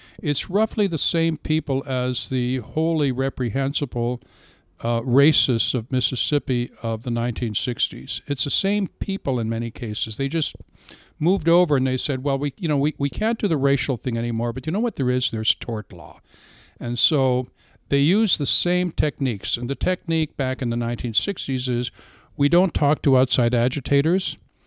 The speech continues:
And now they simply kept it to themselves in Mississippi with respect to tort law. They bribed judges.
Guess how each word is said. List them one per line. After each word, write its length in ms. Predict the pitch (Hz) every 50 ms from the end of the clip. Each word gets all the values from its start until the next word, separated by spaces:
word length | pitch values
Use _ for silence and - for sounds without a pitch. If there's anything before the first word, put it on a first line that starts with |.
| _ _ _ _ -
And 420 | - 135 135 135 131 131 131 135 -
now 720 | - 135 147 170 185 190 185 175 160 156 151 156 156 131 -
they 220 | 143 151 147 143
simply 400 | 131 - - - 165 - - 143
kept 320 | 135 - - 151 139 - -
it 80 | 127 -
to 60 | -
themselves 540 | 120 120 113 - - 151 135 135 131 - -
in 100 | 120 117
Mississippi 520 | 120 117 - - - - 143 131 - 123
with 200 | 110 117 - -
respect 320 | 113 - - - 117 - -
to 80 | 117
tort 340 | - - - 180 190 - -
law. 200 | 135 123 123 127
They 140 | 123 120 117
bribed 600 | 107 - - 131 123 127 131 143 143 127 131 127
judges. 640 | - - 120 110 117 113 127 127 139 156 - -